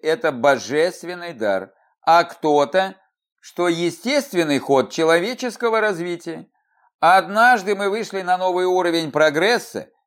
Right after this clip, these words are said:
и открыли в себе ранее спящие способности. А как звучит первая версия?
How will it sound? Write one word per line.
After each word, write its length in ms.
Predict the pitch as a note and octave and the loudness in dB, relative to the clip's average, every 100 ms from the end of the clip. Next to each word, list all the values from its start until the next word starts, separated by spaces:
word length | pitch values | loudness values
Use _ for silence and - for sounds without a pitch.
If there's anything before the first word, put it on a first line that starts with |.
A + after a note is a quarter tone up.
| _ | _
и 100 | D#3+ | 0
открыли 640 | D#3 D#3+ - F#3+ B3 F#3 | 2 2 -2 -6 0 0
в 60 | B2+ | -2
себе 500 | - A#2 A2+ F#2+ - - | -6 -2 -2 -2 -8 -8
ранее 640 | A#2 C#3 C#3 D#3 G3 G3 | 2 4 6 4 -2 -14
спящие 640 | - - A#2 A2+ - C3+ | -16 -4 -4 -4 -10 -18
способности. 800 | - A#2 - E2 C#2+ C#2+ - _ _ _ _ _ _ _ _ _ | -12 -12 -10 -14 -14 -20 -20 _ _ _ _ _ _ _ _ _
А 180 | D#3+ F#3+ | 2 4
как 280 | A#3 C#4+ G#3+ | 4 4 2
звучит 500 | G#3+ A#3 A#3+ A3+ - | -2 -2 -4 -10 -2
первая 420 | E3+ D#3+ E3 F3 | 2 2 2 2
версия? 540 | F#3 G3 G3 A3+ A3+ | 2 0 -2 -12 -12